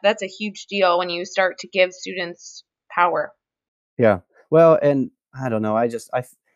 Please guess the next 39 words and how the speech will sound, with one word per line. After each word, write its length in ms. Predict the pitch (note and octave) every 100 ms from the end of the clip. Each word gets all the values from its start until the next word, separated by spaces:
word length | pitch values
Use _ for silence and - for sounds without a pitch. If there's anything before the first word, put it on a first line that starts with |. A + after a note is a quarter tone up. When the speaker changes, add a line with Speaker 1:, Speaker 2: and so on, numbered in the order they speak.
| _
Speaker 2:
I 100 | -
f-, 100 | E3+ -
I 120 | D3+
feel 300 | - D3 B2+
let 220 | B2 A2+
down 200 | A#2 A#2
a 80 | A2
lot 300 | G#2 G#2+ G#2
by 420 | G#2 G#2 G2+ G2 _ _ _ _ _
standardized 680 | - - B2 A2+ G#2 G2+ -
testing. 460 | A2+ G#2+ - G#2 G#2
And 220 | B2 A#2+
yes, 280 | A#2 C#3 -
it 120 | A#2
has 300 | G#2 C#3 A#2+
to 100 | -
be 120 | A2+ A#2
part 320 | - A2+ A2+
of 200 | A2 G2+ - - - _
the 120 | - A2
structure 640 | - A2+ G#2+ - A#2 A2+
of, 240 | A2 G#2 - _
of 160 | A2 G#2+
our 140 | A2
schools. 420 | G#2+ - A2 A#2+ A#2
And 140 | G#2+
yes, 280 | A2 A2+ - -
we, 200 | B2 - _ _ _
we 140 | B2+ A2
have 340 | A2 A2+ -
to 80 | A#2+
have 200 | A#2 A#2
it 80 | A2+
on 140 | A2
our 80 | A2
minds, 440 | G#2 G#2+ A#2+ A#2+ _ _ _
but 80 | -
we 140 | C#3
can't, 360 | D3+ F#3 D3 -